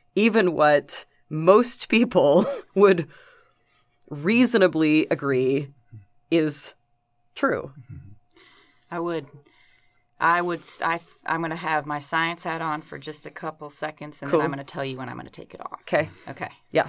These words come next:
Speaker 1: ready.
Speaker 2: Um, as a scientist, one thing I cannot do is witness everything that I want to know about.
Speaker 1: Mm-hmm.
Speaker 2: So I wish I could have a million iPhone cameras staring at, staring at Mount Rainier. I, I wish I could time travel. That is my superpower of choice. If I could time travel,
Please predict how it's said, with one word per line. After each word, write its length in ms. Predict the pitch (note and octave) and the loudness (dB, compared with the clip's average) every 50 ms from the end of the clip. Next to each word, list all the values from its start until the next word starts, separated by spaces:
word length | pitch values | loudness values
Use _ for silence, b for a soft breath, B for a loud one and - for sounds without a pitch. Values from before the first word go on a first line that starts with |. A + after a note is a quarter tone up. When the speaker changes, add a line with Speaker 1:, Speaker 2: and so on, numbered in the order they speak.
| - - - | -4 -4 0
Speaker 1:
ready. 200 | D#3+ D#3 B2+ - | 2 2 4 6
Speaker 2:
Um, 400 | F#3+ G3+ G3 F#3+ F3+ E3+ E3+ E3 - | 6 8 8 8 6 4 0 0 0
as 140 | F#3 G3 | 0 0
a 40 | G3+ | 0
scientist, 480 | F#3+ - D#4 D#4 D#4+ C#4 B3 G#3 F#3+ - | 0 2 2 2 2 2 -2 -6 -6 0
one 200 | F3 F#3+ A3 A3+ | 0 0 0 0
thing 200 | - G#3+ F#3 E3 | -2 -4 -2 -2
I 80 | D#3+ | -2
cannot 480 | D#3 - - F#3 E3+ E3+ F3 G3 G#3 G3+ | -4 -2 -2 0 2 4 4 2 2 -2
do 280 | - D#3+ D3+ D3+ D3+ - | -4 -6 -6 -6 -8 -6
is 220 | - E3+ D#3 C3 C3+ | -4 -4 -4 -4 -8
witness 800 | D3 D3 D3+ F#3 G#3+ G#3 - D#3+ D3+ D3 E3+ F3+ - - - - _ _ _ - | -6 0 2 2 2 0 -2 -8 -6 -6 -6 -8 -8 -12 -12 -14 _ _ _ 0
everything 580 | F3+ A3 B3+ A3+ B3 A3 A#3 - F#3 E3+ E3+ D#3+ | 2 2 2 2 -2 -6 -4 -2 -2 -2 0 -2
that 80 | D#3 | -2
I 100 | D3+ D3+ D3+ | -2 -2 -2
want 220 | C#3+ C#3+ C#3+ C#3 - | 0 -2 -2 -2 -6
to 100 | D3+ C3+ | -8 -8
know 200 | B2+ A#2+ G#2+ F2+ | -6 -6 -6 -8
about. 320 | - - - - - - | -8 -8 -8 -8 -4 -4
Speaker 1:
Mm-hmm. 200 | F#3+ G#3 C#4 F4+ F#4+ B B B B | 0 2 2 2 2 B B B B
Speaker 2:
So 160 | B - F#3+ | B 4 6
I 140 | F3+ F3+ F3+ | 8 8 8
wish 240 | F3+ G3+ G#3 G3 - | 8 4 2 2 4
I 100 | G3 F3+ | 2 2
could 380 | - - F#3 F3 E3+ E3 E3 b b b b b b b b b b b b b b _ | 2 2 2 2 2 0 -4 b b b b b b b b b b b b b b _
have 240 | - G#3+ G#3+ F#3 F3+ | 0 4 6 6 6
a 80 | F3+ | 6
million 340 | F#3 F#3+ G3 G3+ G3+ G3+ F#3+ | 4 6 4 4 4 4 6
iPhone 460 | F#3 F#3 F3+ F3+ - F#3 E3+ E3 E3 | 6 6 6 6 2 0 -2 -2 -4
cameras 360 | - G3 D#3+ D#3 D#3 D#3 D3+ - | -4 -2 -2 0 0 -2 -4 -4
staring 380 | - - D#3+ D3+ D3+ D3+ D3 | -4 -2 -2 0 -2 -2 -4
at, 140 | D3+ - - | -4 -6 -8
staring 280 | - - E3 D#3 D3+ D3+ | -4 0 0 2 2 0
at 60 | C#3+ | -2
Mount 160 | C3+ C#3+ - | -2 -4 -4
Rainier. 400 | D3 C#3+ C#3+ C#3+ C3+ C3 B2+ C#3 B2 _ _ E3+ | -4 -4 -4 -6 -8 -8 -10 -12 -14 _ _ 2
I, 220 | C#3+ F3 F3+ F3 - - G#3 | 4 4 4 4 2 2 2
I 60 | F#3 | 4
wish 160 | F3+ G3+ G3+ G#3 | 4 4 4 2
I 60 | G3+ | 0
could 120 | G3 G3+ - | 0 0 -6
time 300 | - - A3 A#3+ B3+ B3 | 0 2 2 2 2 2
travel. 320 | - - D3+ C#3 C#3 D3 | -2 -2 -2 0 -2 -2
That 360 | C3+ E3 F3 G#3 G#3+ F3+ - - | 2 6 6 6 6 4 0 -6
is 160 | D#3 D3 D3+ | -12 -8 -4
my 580 | D#3 D#3+ F#3 G#3+ G3+ D3+ A2+ - - E3+ E3+ - _ _ _ | -2 0 0 0 0 -2 -4 -6 -8 -10 -12 -16 _ _ _
superpower 680 | - - - G#3 F3+ - D#3+ D#3+ - D#3+ D3+ C3 - - | -12 -10 -8 -8 -6 -6 -6 -6 -4 -6 -6 -4 -6 -8
of 80 | - | -12
choice. 420 | - - E3+ F3 F3 E3 D3+ - - | -8 -6 -4 -4 -4 -4 -8 -10 -12
If 140 | - - | -2 0
I 60 | E3+ D#3+ | 0 0
could 140 | E3 E3 D#3+ | 0 -2 -4
time 220 | - F#3+ A#3 B3+ B3 | 0 0 0 0 0
travel, 440 | - D#3+ D3+ D3 C#3+ E3 G3+ G#3+ | 0 -2 -2 0 0 -2 -2 -2